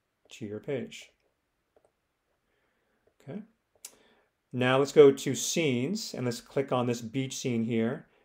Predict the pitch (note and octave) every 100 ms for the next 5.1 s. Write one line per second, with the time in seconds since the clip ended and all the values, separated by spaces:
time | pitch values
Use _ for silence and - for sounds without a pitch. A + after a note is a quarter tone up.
0 | _ - B2 A2+ A2 G#2+ A2+ A2+ - A#2+
1 | E3+ G#3 _ _ _ - - - - B2+
2 | C3+ C3+ C#3+ C#3 D3 C3+ C#3+ C#3 C3+ B2+
3 | A#2 A2 A#2+ A2+ A2+ - C3 A#2 - A2
4 | A2 B2+ A2+ G#2+ - A2 G#2 G2+ A2+ A2+
5 | -